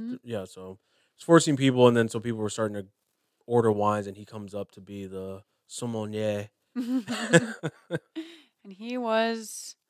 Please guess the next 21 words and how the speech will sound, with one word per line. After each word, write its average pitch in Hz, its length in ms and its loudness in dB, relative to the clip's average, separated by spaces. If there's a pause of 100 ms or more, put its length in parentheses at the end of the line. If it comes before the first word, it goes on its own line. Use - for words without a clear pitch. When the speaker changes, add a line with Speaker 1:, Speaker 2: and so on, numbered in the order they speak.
(320)
Speaker 1:
a 104 120 6
lot. - 320 0
Speaker 2:
He 151 40 -8
was 143 120 -2
a 127 80 6
lot. 104 240 2 (240)
So - 160 6
he 165 120 12
comes 170 300 10
up, 147 160 12
he 139 140 4
starts - 440 8
talking 131 400 10
about 127 300 12
the 123 80 -2
wines, 110 400 6
and 110 80 -4
I'm 110 60 -2
like, 110 160 4
"That's - 160 -2
fine." 107 520 2